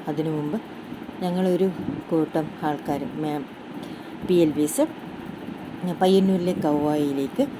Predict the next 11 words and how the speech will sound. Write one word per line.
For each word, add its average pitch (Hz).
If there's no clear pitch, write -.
ഒരു 175
യാത്ര 151
തിരിക്കാൻ 147
തീരുമാനിച്ചു. 135
അതായത് 156
വൺ 170
ഡേ 160
ടൂർ. 131
അങ്ങനെ 220
ഞങ്ങൾ 160
ട്രെയിനിലാണ് 160